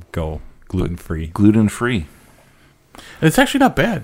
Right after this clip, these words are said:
Speaker 3: Like,
Speaker 1: No, it
Speaker 3: it's
Speaker 1: is a good, it's a nice, I mean, it's c-, light, crisp. It's a
Speaker 3: Mm-hmm.
Speaker 1: good.
Speaker 3: Ty, what do you got?
Speaker 2: I have a glass with beer in it. Um, it's pretty good. It's one of my favorites. It's called Third Space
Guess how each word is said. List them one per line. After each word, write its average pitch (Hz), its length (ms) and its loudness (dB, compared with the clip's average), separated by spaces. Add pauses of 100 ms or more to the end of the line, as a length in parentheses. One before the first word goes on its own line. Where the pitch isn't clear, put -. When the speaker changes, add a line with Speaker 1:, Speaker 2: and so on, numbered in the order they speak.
Speaker 3:
Like, 131 100 6
Speaker 1:
No, 127 100 8
it 107 120 6
Speaker 3:
it's - 20 8
Speaker 1:
is 139 140 4
a 139 60 6
good, 127 240 4
it's 123 140 4
a 151 60 6
nice, 131 520 2
I 117 80 -2
mean, 117 180 4
it's 107 200 -2
c-, - 340 -18
light, 110 320 -4
crisp. - 420 -6
It's 117 160 -6
a 120 40 -4
Speaker 3:
Mm-hmm. - 80 -4
Speaker 1:
good. 90 280 -10 (1900)
Speaker 3:
Ty, 120 180 0
what 120 80 0
do 120 60 0
you 117 40 -2
got? - 220 -8 (1120)
Speaker 2:
I 101 80 0
have 113 100 2
a 110 40 0
glass 95 500 -2
with 90 220 -4
beer 82 180 -2
in 87 100 -4
it. 107 140 -6 (140)
Um, 80 560 -6 (180)
it's - 140 -18
pretty 90 260 -8
good. 82 220 -6 (460)
It's - 160 -12
one 87 100 -2
of 82 60 0
my 80 120 0
favorites. 82 600 -4 (440)
It's - 120 -18
called 78 360 -6
Third 78 380 -6
Space - 560 -8